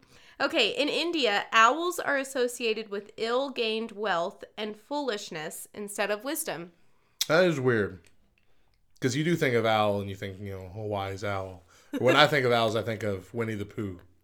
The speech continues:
Speaker 2: Wasn't there an owl in Winnie the Pooh?
Speaker 1: Yeah,
Speaker 2: Right?
Speaker 1: yeah. And he was wise.
Speaker 2: Yeah.
Speaker 1: He, he was like, he was the old wise guy
Speaker 2: Mm-hmm.
Speaker 1: in, in Winnie the Pooh.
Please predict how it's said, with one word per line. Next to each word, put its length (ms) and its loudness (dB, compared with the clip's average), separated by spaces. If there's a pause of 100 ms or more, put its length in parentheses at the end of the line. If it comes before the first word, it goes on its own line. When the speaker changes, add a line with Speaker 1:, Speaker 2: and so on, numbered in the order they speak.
(680)
Speaker 2:
Wasn't 280 -4
there 120 0
an 100 0
owl 320 -2
in 80 -4
Winnie 160 -6
the 100 -8
Pooh? 140 -8
Speaker 1:
Yeah, 160 -4 (340)
Speaker 2:
Right? 160 -8
Speaker 1:
yeah. 160 -2 (520)
And 160 0
he 100 2
was 180 -6
wise. 500 2 (100)
Speaker 2:
Yeah. 100 -6
Speaker 1:
He, 200 -4 (280)
he 160 -2
was 220 -2
like, 220 -8 (680)
he 120 -8
was 140 -12
the 80 -8
old 200 -8
wise 300 -10
guy 380 -8
Speaker 2:
Mm-hmm. 60 -18 (160)
Speaker 1:
in, 100 -14
in 60 -12
Winnie 180 -14
the 100 -16
Pooh. 240 -12